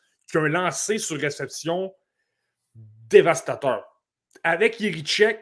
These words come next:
avec Kulik, c'est l'un des meilleurs lancers sur réception. C'est peut-être même le meilleur, même si je rajoute ces gars-là.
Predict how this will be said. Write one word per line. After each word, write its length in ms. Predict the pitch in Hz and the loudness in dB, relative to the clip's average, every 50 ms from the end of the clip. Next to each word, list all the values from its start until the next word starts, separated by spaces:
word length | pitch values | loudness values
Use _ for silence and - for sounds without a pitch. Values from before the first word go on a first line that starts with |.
| - _ | -6 _
avec 340 | 156 156 143 160 185 185 - | -2 -2 0 0 -2 -2 -4
Kulik, 460 | - 208 208 185 180 202 226 214 - | -4 -4 0 4 4 4 4 4 -2
c'est 280 | - - - - 175 170 | -8 -10 -6 -4 -2 -2
l'un 120 | 190 208 | 0 0
des 100 | 180 170 | 0 0
meilleurs 180 | 160 170 165 175 | 0 0 0 0
lancers 260 | 170 147 143 - 170 | -2 -4 -6 -8 -10
sur 140 | - - 143 | -12 -10 -8
réception. 440 | 139 143 139 - 127 - - 208 214 | -8 -8 -8 -8 -10 -12 -12 -12 -6
C'est 140 | - 175 151 | -6 -6 -6
peut-être 360 | - - 208 196 190 - 180 | -2 0 0 0 0 -2 -4
même 180 | 208 226 220 | -4 -2 2
le 140 | 190 196 214 | 4 4 4
meilleur, 540 | 202 175 151 147 156 165 156 135 117 110 - - _ _ _ _ _ _ _ _ _ _ _ _ _ _ _ _ _ _ _ | 4 2 0 2 2 2 2 0 -2 -4 -8 -14 _ _ _ _ _ _ _ _ _ _ _ _ _ _ _ _ _ _ _
même 280 | - 131 143 214 220 202 | -10 -2 0 0 0 0
si 280 | 170 - - - 185 151 | -2 -4 -6 -6 -8 -8
je 120 | 127 139 | -4 -2
rajoute 300 | 151 143 135 156 175 165 | -2 -2 -2 -2 -4 -6
ces 180 | - - 143 123 | -6 -6 -6 -6
gars-là. 360 | 120 120 120 123 135 139 | -4 -4 -4 -4 -4 -6